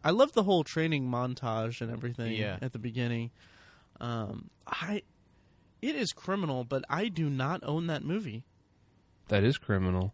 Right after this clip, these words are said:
Speaker 1: It is very criminal. I'm gonna look that up on
Speaker 2: It's
Speaker 1: Amazon
Speaker 2: kinda
Speaker 1: right
Speaker 2: hard
Speaker 1: now.
Speaker 2: to find, uh, unless you dig
Speaker 3: Really?
Speaker 2: deep in the five dollar bins
Speaker 1: That's true.
Speaker 3: Huh.
Speaker 2: at Walmart. I actually got it for my brother for Christmas one year.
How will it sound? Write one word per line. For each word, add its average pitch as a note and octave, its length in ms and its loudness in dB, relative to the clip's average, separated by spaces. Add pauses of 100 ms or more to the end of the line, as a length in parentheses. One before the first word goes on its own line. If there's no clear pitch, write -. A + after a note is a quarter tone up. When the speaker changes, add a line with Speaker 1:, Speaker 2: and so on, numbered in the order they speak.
Speaker 1:
It E3+ 160 -10
is C3+ 200 -4
very F3 320 -2
criminal. A#2 380 -6
I'm E3 160 -4
gonna D3 220 -4
look C3+ 160 -6
that B2 100 -8
up A#2+ 140 -10
on G#2 240 -8 (140)
Speaker 2:
It's C#3+ 180 -2
Speaker 1:
Amazon D#3 160 -2
Speaker 2:
kinda G#3+ 140 0
Speaker 1:
right F3 80 2
Speaker 2:
hard D3+ 180 4
Speaker 1:
now. B2 60 -2
Speaker 2:
to - 80 -6
find, C3 360 -2 (460)
uh, A2+ 300 0
unless B2 280 -2 (120)
you B2 100 -2
dig B2 360 -2
Speaker 3:
Really? C3 180 0
Speaker 2:
deep - 160 -2
in A#2 80 6
the A2+ 80 -4 (100)
five A#2+ 240 0
dollar A2+ 300 0
bins F#2 560 -10 (880)
Speaker 1:
That's C3 200 -2
true. C#3+ 280 4
Speaker 3:
Huh. G2+ 140 6
Speaker 2:
at - 80 -2
Walmart. A#2 340 -6 (360)
I C#3 60 0
actually F3 200 0
got D#3+ 160 4
it D3+ 60 -2
for D#3 100 -2
my C3+ 120 0
brother A#2 360 0
for G2+ 140 -8
Christmas A#2 460 -6
one G2 180 -10
year. E2+ 220 -10